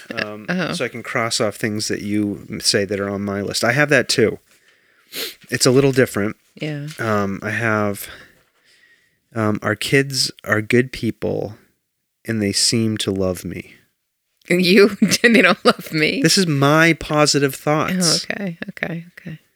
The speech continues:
Speaker 1: okay.
Speaker 2: That's
Speaker 1: Yeah.
Speaker 2: once in a while I think something like that.
Speaker 1: Yeah, our kids are really great.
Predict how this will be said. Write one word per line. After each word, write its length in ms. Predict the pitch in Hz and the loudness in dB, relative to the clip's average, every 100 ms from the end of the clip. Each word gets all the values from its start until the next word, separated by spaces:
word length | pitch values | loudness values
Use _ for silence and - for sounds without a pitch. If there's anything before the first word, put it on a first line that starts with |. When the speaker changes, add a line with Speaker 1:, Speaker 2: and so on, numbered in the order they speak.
| _ | _
Speaker 1:
okay. 240 | - - - _ _ _ | -20 -18 -20 _ _ _
Speaker 2:
That's 320 | 113 110 - - _ _ _ _ | -10 -2 -4 -4 _ _ _ _
Speaker 1:
Yeah. 200 | 160 160 160 _ _ - | -10 -10 -12 _ _ -8
Speaker 2:
once 400 | 120 127 147 - | 2 2 2 2
in 100 | 143 | 2
a 60 | |
while 380 | 131 127 127 104 | 2 2 2 2
I 80 | 98 | 0
think 240 | - 113 - | -2 -6 -4
something 380 | - - - | -6 -6 -10
like 240 | - - - | -8 -10 -8
that. 200 | - - | -8 -6
Speaker 1:
Yeah, 260 | - 135 - | -8 -8 -8
our 60 | 160 | -10
kids 240 | - 160 - | -8 -8 -8
are 100 | 151 | -10
really 260 | - 160 | -12 -14
great. 380 | 165 - 151 - | -14 -16 -16 -18